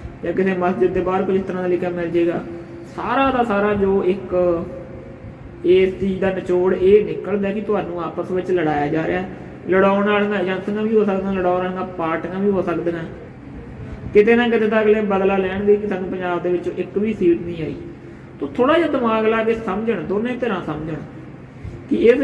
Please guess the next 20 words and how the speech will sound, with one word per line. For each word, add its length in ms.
ਚੀਜ਼ 260
ਨੂੰ 180
ਹੈਂਡਲ 320
ਕੀਤਾ 220
ਜਾਵੇ 180
ਕਾਨੂੰਨੀ 580
ਤਰੀਕੇ 460
ਨਾਲ, 220
ਨਾ 200
ਕਿ 180
ਆਪਸ 340
ਵਿੱਚ 180
ਇਸ 120
ਤਰੀਕੇ 320
ਨਾਲ 240
ਸੋਸ਼ਲ 240
ਮੀਡੀਆ 320
'ਤੇ 100
ਲੜ 200
ਕੇ। 60